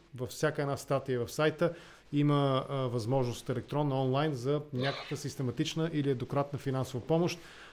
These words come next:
Това е необходимо и качественият журналистически продукт, разбира се, струва и пари. Тоест, ако наистина следите изданията на Бивол, един от начините да го покажете е като ги подкрепите финансово.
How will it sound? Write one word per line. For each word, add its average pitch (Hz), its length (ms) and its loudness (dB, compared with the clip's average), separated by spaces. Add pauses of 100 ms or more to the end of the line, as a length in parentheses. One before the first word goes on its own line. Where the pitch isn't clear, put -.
(160)
Това 147 220 6
е 147 40 8
необходимо 151 640 6
и 175 200 0
качественият 147 640 0
журналистически 135 480 -4
продукт, 135 440 -6
разбира 127 360 -2
се, - 120 -8
струва 131 320 -2
и 117 60 0
пари. 151 380 2 (120)
Тоест, 151 320 0
ако 147 280 -2
наистина 135 420 -2
следите 123 540 -2 (340)
изданията 120 500 0
на 113 80 -2
Бивол, 151 360 2 (200)
един 135 200 0
от 135 120 -2
начините 139 420 0
да 117 80 -4
го 113 100 -4
покажете 139 560 -2
е 147 100 -2
като 143 280 -6
ги 135 180 -4
подкрепите 127 500 -6
финансово. 120 460 -2